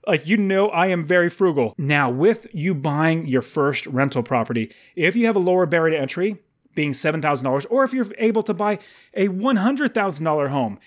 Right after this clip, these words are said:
and put an F H A loan on it, that's only thirty-five hundred dollars that you can get a property to live in for a year, then move out and have somebody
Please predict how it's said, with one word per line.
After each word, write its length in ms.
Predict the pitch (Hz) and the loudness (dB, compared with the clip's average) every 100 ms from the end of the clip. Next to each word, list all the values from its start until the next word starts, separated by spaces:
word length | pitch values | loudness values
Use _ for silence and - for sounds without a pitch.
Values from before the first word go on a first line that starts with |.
| - | -12
and 140 | - | -8
put 140 | 180 175 | -4 0
an 80 | |
F 180 | 170 156 | 0 0
H 180 | 151 139 | 0 2
A 220 | 147 135 - _ | 0 0 -6 _
loan 300 | 170 147 143 139 | -2 0 -2 -2
on 200 | 135 123 | -2 -2
it, 200 | 110 - _ | -6 -14 _
that's 160 | 226 247 | -4 0
only 180 | 240 226 | 2 2
thirty-five 480 | 226 226 233 214 165 | 2 -2 0 -2 -4
hundred 300 | 190 190 160 | -4 -4 -4
dollars 340 | 156 180 143 | -4 -4 -4
that 160 | 147 - | -6 -6
you 120 | 190 | -6
can 180 | 175 143 | -6 -6
get 240 | 160 165 - - _ - | -4 -4 -6 -20 _ -2
a 140 | 175 202 | 0 0
property 440 | - 175 165 156 | 0 0 0 -4
to 160 | 139 147 | -6 -2
live 240 | 165 208 | 2 2
in 200 | 214 226 | 2 -2
for 200 | 220 226 | 0 0
a 40 | 262 | 0
year, 320 | 170 147 165 - _ | 2 0 -2 -8 _
then 140 | 160 180 | -2 0
move 200 | 190 165 | 2 2
out 160 | 160 | 0
and 80 | 160 | 0
have 180 | 139 160 | -4 -6
somebody 580 | - 156 147 156 151 | -6 -4 0 0 0